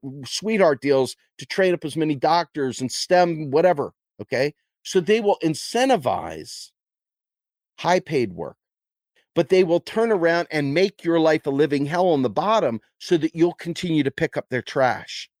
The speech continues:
So you'll continue to scrub their toilets. So you'll continue to curtsy and say, "I'm sorry, ma'am." Okay?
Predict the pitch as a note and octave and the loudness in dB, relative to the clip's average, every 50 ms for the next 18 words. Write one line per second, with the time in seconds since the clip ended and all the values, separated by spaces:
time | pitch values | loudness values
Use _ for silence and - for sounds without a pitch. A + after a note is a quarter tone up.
0 | _ _ - _ - - - E3 C#3+ B2 B2+ F3+ F#3 F#3+ F#3 - - F3+ C#3+ - | _ _ -20 _ -12 -8 -6 -6 -6 0 2 2 2 2 2 -2 -4 -4 -4 -4
1 | - F#3+ F3 E3 D#3+ C3 B2+ - - - - D3 D#3 D3 C3+ B2 C3+ B2 - - | -4 -2 0 0 0 -2 -2 -6 -6 -8 -2 2 2 2 2 2 -2 -2 -2 -4
2 | - D3+ C#3+ C3+ B2 A2+ - - _ - - - - _ _ _ _ _ _ _ | -2 2 2 2 0 -2 -8 -10 _ -18 -18 -18 -18 _ _ _ _ _ _ _
3 | _ _ _ - - - E3+ D3 D#3+ F#3 F#3+ - - F#3 E3 - - F#3+ F3+ F3+ | _ _ _ -10 -6 -4 0 2 2 0 0 -2 -6 -8 -6 0 0 0 2 2
4 | E3+ D#3 C#3+ - - - - F3 D#3+ - - - C#3+ C3 B2+ A#2 - - C#3+ C#3+ | 2 0 0 -2 -4 -4 -2 -2 -2 -4 -6 -4 -2 -2 -2 -2 -2 0 0 2
5 | D3 C#3+ - - F#3 E3+ E3 D3+ C3+ A#2+ A2+ G#2+ G2 F#2+ G2+ B2 B2+ _ _ _ | 0 -2 -4 -2 0 2 2 2 2 0 -2 -4 -4 -6 -8 -12 -16 _ _ _
6 | _ _ _ _ _ _ _ _ _ _ _ _ _ _ _ _ _ _ _ _ | _ _ _ _ _ _ _ _ _ _ _ _ _ _ _ _ _ _ _ _
7 | _ _ _ _ _ _ _ - G2+ A2+ C#3 C3+ | _ _ _ _ _ _ _ -6 -4 -4 -6 -10